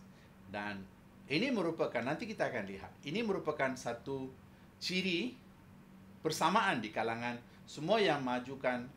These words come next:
ideologi sosialisme. Jadi, mereka hendak mengurangkan pengaruh serta kuasa golongan kapitalis. Di mana saya telah nyatakan tadi, Karl Marx, seorang Jerman, karya-karyanya,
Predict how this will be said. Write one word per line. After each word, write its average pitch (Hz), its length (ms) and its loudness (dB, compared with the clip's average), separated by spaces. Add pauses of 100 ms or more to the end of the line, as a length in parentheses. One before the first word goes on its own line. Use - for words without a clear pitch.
(140)
ideologi 104 400 -6
sosialisme. 107 560 -4 (240)
Jadi, 110 240 -6
mereka 104 320 -6
hendak 104 400 -6 (220)
mengurangkan 151 800 4 (400)
pengaruh 165 400 6
serta 123 560 -4
kuasa 131 640 2 (260)
golongan 110 360 -2
kapitalis. 87 600 -10 (1000)
Di 156 120 -4
mana 170 180 2
saya 170 160 -6
telah 147 160 0 (160)
nyatakan 143 400 -2
tadi, 185 240 0 (1120)
Karl 156 240 6
Marx, 196 400 2
seorang 131 240 2
Jerman, 160 480 4 (560)
karya-karyanya, 156 1200 4